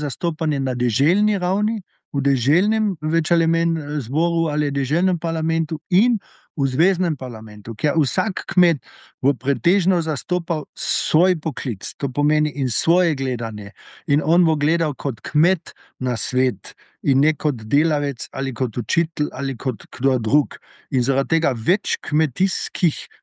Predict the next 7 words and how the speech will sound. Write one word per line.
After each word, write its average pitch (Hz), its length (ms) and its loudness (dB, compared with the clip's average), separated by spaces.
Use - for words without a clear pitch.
političnih 156 960 0
aktivnih 190 960 0
imamo 165 580 0
v 156 160 2
družbi, 147 680 0
tem 160 260 4
bolje 185 600 0